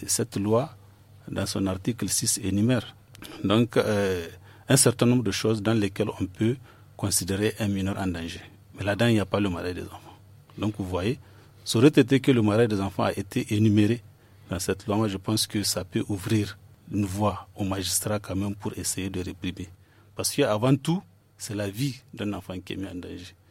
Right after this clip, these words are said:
De l'autre côté aussi, je parle sous le contrôle de maître et qu'on sait qu'au Niger, et comme partout ailleurs d'abord, on dit que, eh, la loi pénale est d'application stricte. Donc ça veut dire qu'on ne peut pas faire de transposition.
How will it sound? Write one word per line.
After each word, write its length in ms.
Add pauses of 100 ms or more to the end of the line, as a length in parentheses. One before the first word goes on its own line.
(420)
De 60
l'autre 240
côté 260
aussi, 260
je 100
parle 240
sous 140
le 120
contrôle 460
de 80
maître 360 (560)
et 80
qu'on 260
sait 220
qu'au 340
Niger, 340 (120)
et 420 (300)
comme 160
partout 380
ailleurs 220
d'abord, 360 (500)
on 80
dit 180
que, 300 (460)
eh, 160
la 120
loi 180
pénale 400
est 180
d'application 600
stricte. 300 (340)
Donc 140
ça 140
veut 100
dire 140
qu'on 140
ne 60
peut 120
pas 180
faire 160
de 120
transposition. 800